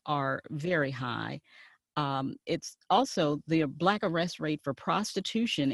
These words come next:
is almost five times higher than the white arrest rate, and the black arrest rate for gambling is almost ten times higher.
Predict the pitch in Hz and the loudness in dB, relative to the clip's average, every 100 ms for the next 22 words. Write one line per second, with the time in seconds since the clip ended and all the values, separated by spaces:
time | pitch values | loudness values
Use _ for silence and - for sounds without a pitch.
0 | - 156 156 147 - - 165 160 143 - | 0 2 2 0 -6 0 2 2 0 0
1 | 156 165 226 - 208 175 175 180 196 202 | 0 2 0 0 0 0 0 -4 -2 0
2 | 139 143 139 135 131 123 143 196 254 156 | 2 2 2 2 0 -2 0 0 0 0
3 | 131 120 - 123 120 107 - - - - | -2 -4 -6 -6 -4 -4 -6 -12 -20 -20
4 | _ 175 170 165 147 156 180 240 185 175 | _ 4 4 4 0 0 0 0 -2 0
5 | 160 165 160 160 156 - 151 143 170 233 | -2 -2 -4 -2 -2 -2 -2 2 2 4
6 | 269 175 127 123 - 175 165 165 170 170 | 4 2 -2 -4 -2 -2 0 0 0 -2
7 | - - 269 269 254 - 131 131 - 127 | -6 0 6 6 6 2 0 -2 -2 -6
8 | - - | -6 -10